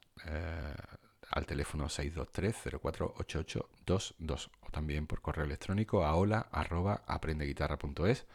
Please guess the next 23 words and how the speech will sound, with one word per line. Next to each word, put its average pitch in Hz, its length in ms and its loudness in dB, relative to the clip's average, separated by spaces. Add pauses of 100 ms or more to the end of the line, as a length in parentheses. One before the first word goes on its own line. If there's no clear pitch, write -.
(1300)
Y 95 1080 12
creo 98 320 8
que 101 340 8
esto - 260 4
ya 92 140 6
está 80 220 0
por 90 160 4
hoy. 120 200 6 (260)
Me 82 220 0
queda, 82 800 6 (640)
mm, 80 760 0 (180)
bueno, 80 240 2
recomendarte 85 1400 4
el 87 120 2
tema 85 300 4
de 82 100 4
esta - 180 -2
semana 95 480 2
o 85 140 0
el 85 60 -4
tema 80 260 0
de 78 120 2
hoy. 90 220 2